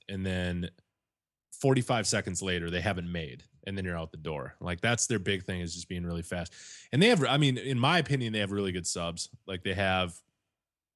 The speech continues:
I mean, th-, there's one called, um, <clears throat> the, uh, the Gargantuan, you know, and it's basically just, uh, it's like, it's white bread,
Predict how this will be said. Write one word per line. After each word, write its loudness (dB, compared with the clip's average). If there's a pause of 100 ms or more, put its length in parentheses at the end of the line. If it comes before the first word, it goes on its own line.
(180)
I -4
mean, -2
th-, -2 (380)
there's 6
one 6
called, 2
um, -6 (340)
<clears throat> 2 (680)
the, 2
uh, 2
the -8
Gargantuan, -2
you -2
know, 0 (360)
and 2
it's 2
basically 2
just, -4
uh, 0 (1000)
it's -2
like, -2 (680)
it's -2
white 2
bread, 2